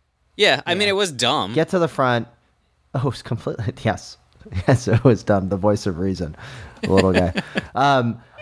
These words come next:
Speaker 2: I, anyways, let's not let that take away from the amazing performance of one Tadej Pogacar,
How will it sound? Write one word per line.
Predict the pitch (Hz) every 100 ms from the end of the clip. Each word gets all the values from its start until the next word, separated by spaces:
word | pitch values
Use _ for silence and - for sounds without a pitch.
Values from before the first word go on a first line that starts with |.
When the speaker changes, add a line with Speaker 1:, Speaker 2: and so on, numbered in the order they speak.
| -
Speaker 2:
I, | 165 175 - _ -
anyways, | 165 165 117 95 - _ -
let's | 160 156
not | 180
let | 156 139
that | 135 127
take | 139 127
away | 120 117 110
from | - 113 107 104 101
the | 107
amazing | 104 113 123 120 107
performance | 101 104 104 98 85 - -
of | 101 92
one | 95 101 98
Tadej | 92 110 98 98 - _ _ _ _ _ _ _ _
Pogacar, | 123 151 185 - 110 80